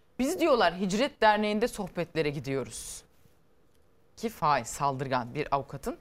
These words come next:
ofise saldırıyorlar. Sadece sivil toplum örgütlerinin avukatlığını yaptığı için Hicret Derneği'ne gidip geldiklerini söylüyorlar. Vallahi yani Sayın Valinin tabii ki böyle şiddet olaylarından tedirgin olmasını falan anlıyorum ama, e, Allah Allah, şiddet olaylarının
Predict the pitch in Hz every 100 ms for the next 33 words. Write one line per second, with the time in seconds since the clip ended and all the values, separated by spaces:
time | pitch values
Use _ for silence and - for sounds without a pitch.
0 | - 156 - 180 - 151 131 139 127 113
1 | 107 - _ _ _ _ - 196 165 156
2 | 240 302 - 196 165 165 185 156 151 151
3 | 220 254 170 175 160 165 165 139 131 -
4 | 147 349 - _ _ - 190 294 - 190
5 | 160 151 135 123 120 - 131 127 143 131
6 | 131 131 131 - 127 113 120 180 202 277
7 | 339 254 185 - _ _ 139 180 185 190
8 | 208 214 202 202 208 196 202 185 - 196
9 | 185 180 - 160 185 185 175 175 170 165
10 | 160 165 165 160 160 160 165 160 160 160
11 | 160 170 160 165 185 208 175 262 403 392
12 | - _ - - - 285 262 240 220 214
13 | 208 - 196 247 165 202 208 202 196 196